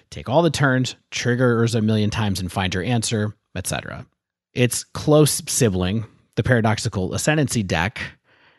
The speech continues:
has the additional potential from the addition of the card Jeskai Ascendancy,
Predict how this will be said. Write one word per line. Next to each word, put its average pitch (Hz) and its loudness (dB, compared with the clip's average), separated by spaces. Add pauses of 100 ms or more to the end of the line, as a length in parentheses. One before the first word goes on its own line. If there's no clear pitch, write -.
(220)
has 127 0 (160)
the 110 -4
additional 139 2
potential 104 -2
from 110 -2
the 95 0
addition 90 -4
of 85 -6
the 87 -12
card 80 -6
Jeskai 82 -6
Ascendancy, 76 -8